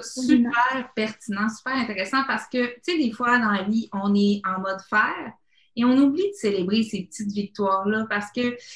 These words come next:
Speaker 2: quand les coups plus durs arrivent, on est comme, « Ah », puis là, on est prompt à se taper sur la tête, « Ah, maudit, ça, c'était pas un bon
Speaker 1: Oui.
Speaker 2: coup. » Mais de voir aussi l'évolution, de dire, « Hey, il y a deux mois, j'en étais là, puis là,
Speaker 1: Mm-hmm.
Speaker 2: aujourd'hui, j'en suis là », tu sais, puis d'être fière de ça. Je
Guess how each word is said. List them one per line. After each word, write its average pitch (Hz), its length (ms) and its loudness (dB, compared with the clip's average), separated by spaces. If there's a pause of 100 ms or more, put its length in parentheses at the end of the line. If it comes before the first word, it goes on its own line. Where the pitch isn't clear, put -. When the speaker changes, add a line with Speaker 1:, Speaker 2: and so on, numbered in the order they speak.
(160)
Speaker 2:
quand 320 160 8
les 247 200 6
coups 269 320 -6
plus 240 180 2
durs 240 280 0
arrivent, 226 680 2
on 214 100 2
est 208 60 -2
comme, « 240 160 0 (120)
Ah », 226 360 4
puis 220 100 -4
là, 254 140 0
on 220 100 4
est 202 220 2
prompt 285 280 0
à 202 100 0
se - 120 -12
taper 190 240 -2
sur 208 140 -8
la 180 160 2
tête, « 190 240 -6 (320)
Ah, 208 160 8
maudit, 208 500 4
ça, 269 120 -4
c'était - 180 -4
pas 214 140 0
un 185 120 0
bon 190 160 -8
Speaker 1:
Oui. 277 120 2
Speaker 2:
coup. » - 60 -20 (440)
Mais 240 100 4
de 233 140 6
voir 262 400 0
aussi 226 400 2
l'évolution, 247 640 0
de 208 160 0
dire, « - 80 -6
Hey, 254 360 0 (120)
il 185 80 -6
y 185 40 0
a 185 80 -2
deux 262 340 0
mois, 247 340 4
j'en 220 240 2
étais 214 360 2
là, 208 480 0
puis 214 120 -4
là, 226 340 4
Speaker 1:
Mm-hmm. 254 280 4
Speaker 2:
aujourd'hui, 208 440 2
j'en 226 240 -2
suis 202 300 -4
là », 202 400 0
tu 214 80 -6
sais, 208 80 -8
puis 196 100 -12
d'être 185 240 -6
fière 233 380 -4
de 180 180 -2
ça. - 200 -10
Je - 40 -16